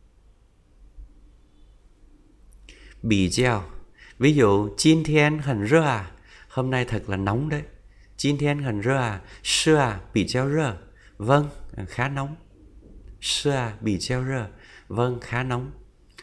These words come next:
"Wo men qu you yong ba." "Chúng ta đi bơi đi." "Hảo, được." Mời mọi người chúng ta cùng đọc nào. "Jin tian hẳn rơ à?" "Sư à, bì treo rơ." "Wo men qu you yong ba."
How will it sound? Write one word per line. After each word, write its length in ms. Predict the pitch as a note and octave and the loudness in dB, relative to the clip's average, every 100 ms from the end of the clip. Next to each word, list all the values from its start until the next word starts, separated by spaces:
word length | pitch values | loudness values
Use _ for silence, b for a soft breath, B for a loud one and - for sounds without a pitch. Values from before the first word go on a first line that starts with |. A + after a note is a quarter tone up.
| B B | B B
"Wo 200 | - A#2 | 2 4
men 180 | A#2+ C3+ | 4 2
qu 300 | D3 E3+ C#3 | 4 4 6
you 240 | A2+ C#3+ C3+ | 4 6 2
yong 220 | F#2+ F#2+ | 0 0
ba." 240 | C#3 - - - - - _ _ - - | 0 0 -12 -20 -20 -20 _ _ -18 -6
"Chúng 140 | B2+ | -4
ta 100 | C3+ | 0
đi 120 | A#2+ | 0
bơi 240 | A#2+ B2 B2 | 2 4 4
đi." 200 | A#2+ A#2 - | 0 -2 -6
"Hảo, 540 | F#2+ F2 G2+ B2 - - | -2 0 0 -2 -10 -2
được." 340 | F#2+ F#2+ - - - _ _ _ | 0 0 -4 -18 -20 _ _ _
Mời 140 | G2+ G2+ | -6 -4
mọi 120 | G#2+ | -2
người 160 | A2 G2+ | -2 -2
chúng 140 | A#2 | -2
ta 100 | C3 | -2
cùng 200 | - G2 | -4 -2
đọc 220 | F#2 F2+ | -2 -2
nào. 160 | F#2+ F2 B B B B | -6 -8 B B B B
"Jin 180 | D3 D3 | 0 2
tian 180 | D3 C3+ | 2 2
hẳn 200 | B2 G2 | 0 2
rơ 200 | C#3+ C3+ | 2 2
à?" 260 | G#2 F2 - - - - - - B B B | -2 -6 -16 -20 -20 -20 -20 -20 B B B
"Sư 300 | - - C#3+ | -4 2 2
à, 280 | C3+ G#2+ F2 - - _ G#2+ | 2 0 -6 -16 -20 _ -2
bì 140 | F#2 | 0
treo 260 | - B2+ C3+ | 0 0 0
rơ." 220 | C#3+ G2 - - - - - - - - - - - | -2 -4 -10 -20 -20 -20 -20 -20 -20 -20 -20 -20 -2
"Wo 120 | A2+ | 2
men 120 | A#2+ C#3+ | 2 6
qu 280 | G#3 D3 | 8 8
you 240 | A2 B2+ B2+ | 6 6 4
yong 200 | F#2+ F#2+ | 2 0
ba." 260 | C#3 A2 | -2 -2